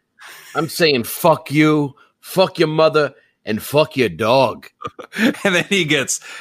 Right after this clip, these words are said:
Speaker 2: destroyed. Then they beat this, him and this, they beat the shit out of
Speaker 1: The
Speaker 2: him.
Speaker 1: funny thing is, is the second time they hit him, somebody, whether it be Alec or one of the Vitalis, Vitalis twins, goes, "Fuck!"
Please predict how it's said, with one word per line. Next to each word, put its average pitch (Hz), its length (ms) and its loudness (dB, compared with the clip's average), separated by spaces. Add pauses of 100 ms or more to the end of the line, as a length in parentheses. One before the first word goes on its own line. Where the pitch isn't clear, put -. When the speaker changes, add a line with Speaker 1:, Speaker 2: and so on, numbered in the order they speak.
(100)
Speaker 2:
destroyed. 131 840 0
Then 139 160 -2
they 151 120 0
beat 120 300 -8
this, 107 220 -8
him 156 260 -6
and 131 140 -6
this, 120 180 -8
they 139 280 -4
beat 123 240 -6
the 101 80 -8
shit 117 380 -2
out 92 180 -2
of 82 80 -14
Speaker 1:
The - 80 -8
Speaker 2:
him. - 60 -16
Speaker 1:
funny 214 140 4
thing 220 160 2
is, 170 140 0
is 143 140 -4
the 135 100 -4
second 180 400 -2
time 180 180 0
they 143 160 4
hit 165 200 0
him, 127 160 2
somebody, 160 500 2
whether 127 220 2
it 131 80 -4
be 135 160 0
Alec 143 340 2
or 143 60 2
one 135 100 2
of 131 60 0
the 123 80 -2
Vitalis, 127 460 0
Vitalis 143 480 0
twins, 147 260 0 (180)
goes, 127 180 -2 (260)
"Fuck!" 285 480 4